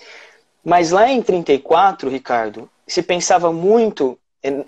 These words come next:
é, no esgotamento, ou seja, na, na despesa, na dispensa dessa água. Não se pensava muito nas consequências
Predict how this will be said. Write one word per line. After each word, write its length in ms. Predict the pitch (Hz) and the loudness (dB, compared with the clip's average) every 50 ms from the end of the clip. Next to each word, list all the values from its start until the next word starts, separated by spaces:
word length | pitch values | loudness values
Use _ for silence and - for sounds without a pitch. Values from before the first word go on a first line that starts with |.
| - - | -6 -2
é, 220 | 131 135 131 135 | 0 2 2 2
no 120 | 147 160 | 4 4
esgotamento, 800 | 190 175 175 175 196 202 202 233 233 226 202 185 175 165 - 170 | 2 2 2 2 0 0 2 2 2 2 2 2 0 0 0 -2
ou 60 | 165 | -2
seja, 500 | - - 156 147 139 127 135 120 - - - | 0 2 4 4 4 4 2 0 0 -2 -6
na, 320 | 143 147 151 160 160 160 143 | -6 -4 0 2 2 2 2
na 160 | 147 151 151 | 4 2 2
despesa, 1040 | 156 160 180 - - - _ _ - 190 202 214 220 214 - - 143 123 113 - - _ - | 2 0 -4 -8 -8 -12 _ _ 2 4 4 6 4 4 2 2 0 0 0 -2 -8 _ -8
na 140 | 127 123 131 | -4 -4 -4
dispensa 580 | 139 135 - - - 170 202 220 220 - 147 | -4 -6 -8 -6 -4 -2 -2 -2 -2 -2 -2
dessa 300 | 139 127 117 - - 131 | -2 -2 -2 -4 -2 -2
água. 400 | 120 113 107 104 107 - - - _ _ _ _ _ _ _ _ _ - - _ _ _ _ | 0 0 0 -2 -4 -8 -12 -18 _ _ _ _ _ _ _ _ _ -20 -20 _ _ _ _
Não 120 | - 151 147 | -2 -2 0
se 160 | - 202 190 | 0 0 0
pensava 720 | - 208 190 185 175 - - 196 185 202 - 208 196 180 | 2 2 2 2 2 0 2 2 4 4 4 4 2 2
muito 260 | 165 170 175 175 - 170 | 0 0 0 -2 0 0
nas 180 | 160 156 - | 0 -2 0
consequências 1040 | - 165 151 151 - 139 127 - - 139 135 151 180 202 208 - - 143 123 120 - | 0 0 -2 0 2 0 -2 0 0 0 2 2 2 0 -2 -2 0 0 0 0 0